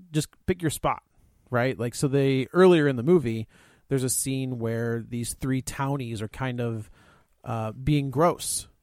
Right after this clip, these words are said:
to Charlotte. Like, they're saying inappropriate things in front of the son and Bill Skarsgård.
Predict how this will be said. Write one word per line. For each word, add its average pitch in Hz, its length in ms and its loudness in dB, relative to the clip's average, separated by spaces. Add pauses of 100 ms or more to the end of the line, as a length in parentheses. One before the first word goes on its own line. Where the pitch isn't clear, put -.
(120)
to 127 220 2
Charlotte. 120 540 0
Like, 117 100 -8
they're 117 140 -4
saying 120 320 -6
inappropriate 117 540 -6
things 185 440 -2
in - 140 -4
front 139 480 -2
of 123 300 -4
the 113 60 -6
son 117 560 -4 (380)
and 123 160 -6
Bill 110 140 -4
Skarsgård. 139 840 2